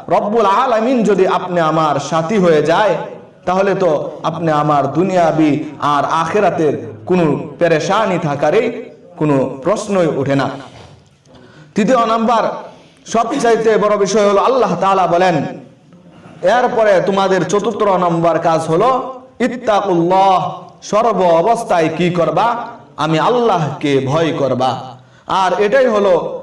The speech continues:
আসল বিষয়। এই সবগুলোর মধ্যে, সবগুলোর মধ্যে সবচাইতে বেশি হলো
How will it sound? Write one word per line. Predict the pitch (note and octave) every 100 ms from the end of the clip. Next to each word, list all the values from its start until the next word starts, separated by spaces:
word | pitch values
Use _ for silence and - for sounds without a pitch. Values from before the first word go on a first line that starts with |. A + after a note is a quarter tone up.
| -
আসল | F#3+ G3 B3+ A3
বিষয়। | F#3+ F#3 F3+
এই | F#3+ B3 G3+
সবগুলোর | - C4 C#4+ C4 A#3 F3+ G#3 G3+ E3+
মধ্যে, | D#3 D3+ G3+ C#4 C#4 C#4 - - - - - - -
সবগুলোর | - A3+ C4+ B3 G3+ F#3+ G#3+ F#3+
মধ্যে | F3+ F3 E3 E3+ C3+ - - -
সবচাইতে | - F#3+ F#3+ F#3 F3 E3+ E3+
বেশি | D3 C3 D#3 D#3+ G#3
হলো | F3 G3 B3+ -